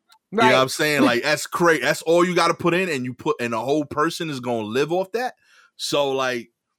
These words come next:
Speaker 1: you, there's no way you could genuinely feel like my eight hundred dollars is carrying the weight of this person's livelihood.
Speaker 2: Right.
Speaker 1: You know, that's all you had to do in this relationship was give eight hundred dollars for,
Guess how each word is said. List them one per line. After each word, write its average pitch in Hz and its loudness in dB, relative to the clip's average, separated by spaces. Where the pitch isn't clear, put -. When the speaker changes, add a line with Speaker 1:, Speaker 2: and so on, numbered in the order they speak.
Speaker 1:
you, 165 -10
there's 147 -2
no 190 0
way 175 0
you 147 -10
could 131 -14
genuinely 131 -8
feel 120 -6
like 104 -8
my 110 -10
eight 110 -14
hundred 107 -12
dollars 101 -10
is 95 -20
carrying 123 -6
the 110 -8
weight 110 -8
of 101 -18
this 104 -16
person's 104 -12
livelihood. 98 -10
Speaker 2:
Right. 359 0
Speaker 1:
You 117 -8
know, 123 -4
that's 135 -6
all 220 2
you 165 -4
had 131 -2
to 117 -10
do 113 -10
in 104 -12
this 107 -16
relationship 101 -18
was 98 -18
give 101 -14
eight 113 -12
hundred 107 -14
dollars 98 -12
for, 98 -14